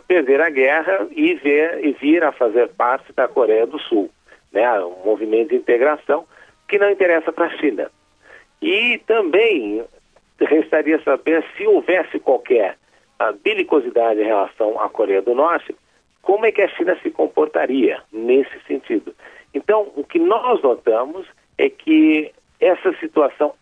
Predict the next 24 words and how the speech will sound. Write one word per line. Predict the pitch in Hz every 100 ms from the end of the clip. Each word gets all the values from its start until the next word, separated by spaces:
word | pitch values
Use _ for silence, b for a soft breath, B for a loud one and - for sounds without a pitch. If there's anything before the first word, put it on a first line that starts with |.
| -
é | 147
extremamente | 151 - - 180 151 120 -
complexa, | 170 165 143 151 - 220 - b b _
mas, | 143 151 151
de |
alguma | 165 143 175 185
forma, | - 127 143 135 104 92 B B _
ah, | 117 117 117 117 113 113 -
ela | 123 127 143 156
está | 151 - 123
sendo | 127 117
controlada | 117 143 147 165 139 131 170 - - B B B
e, | 147 175
apesar | 185 180 156 170 180
de | 165 160
haver | 139 131 127
uma | 131 131 120 -
série | 185 196 107
de | 151
ameaças | 113 110 127 120 - 101 -
verbais, | 117 - - 135 143 117 76 71 _ b b b -
ah, | 110 107 104 98 95 92 92 90 95 -
tentando, | 117 104 131 135 120 101 85
né, | 104 123